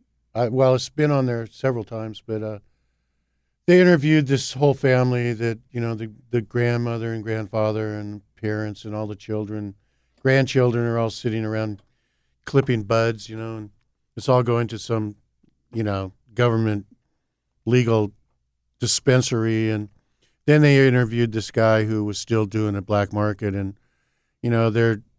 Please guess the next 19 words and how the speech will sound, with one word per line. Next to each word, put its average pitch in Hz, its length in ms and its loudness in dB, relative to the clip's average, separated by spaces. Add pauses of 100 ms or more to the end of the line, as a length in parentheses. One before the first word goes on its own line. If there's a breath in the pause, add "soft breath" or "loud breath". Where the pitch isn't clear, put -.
(140)
the - 100 -6
taxes 127 720 -2
that 107 160 -6
they're 107 120 0
putting 110 380 0
on 104 180 -2
it 101 160 -6
in 98 220 -8
Colorado 101 720 -2
are 95 160 -8 (120)
quite 107 280 -4
significant. 101 880 -6 (560)
I 110 80 -2
think 107 260 -2
with 110 160 -4
the - 100 -6
taxes, 104 540 -4
you 98 60 -8
know, 101 320 -6